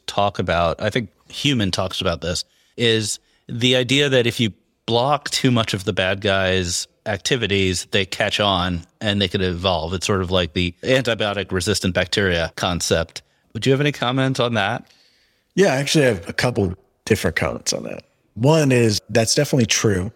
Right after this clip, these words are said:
Speaker 2: And I mean, we're evaluating thousands of threats, uh, you know, a day, hour.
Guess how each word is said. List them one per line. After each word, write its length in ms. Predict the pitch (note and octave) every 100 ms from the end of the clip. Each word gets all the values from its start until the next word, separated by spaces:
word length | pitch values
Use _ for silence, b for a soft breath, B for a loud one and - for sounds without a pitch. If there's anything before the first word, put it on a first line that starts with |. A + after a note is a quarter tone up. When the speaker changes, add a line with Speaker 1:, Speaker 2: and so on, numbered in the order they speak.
| _ _ _
Speaker 2:
And 420 | - G2 F#2+ F#2+ F2+
I 60 |
mean, 240 | F#2+ F#2+ F#2
we're 160 | F#2+
evaluating 840 | F2 F2+ F#2 F#2+ F2+ F2+ F2+ F2+ F#2 -
thousands 640 | - G2 F#2+ F#2 - F2+
of 100 | F2+
threats, 640 | - G2 F#2 F2+ - - -
uh, 160 | F2+
you 180 | E2 E2+
know, 200 | D#2+ D#2 - _ _ _ _
a 60 | G#2+
day, 520 | F2 G2 G2 G2+ G2
hour. 500 | - F#2 G2+ F#2+ F#2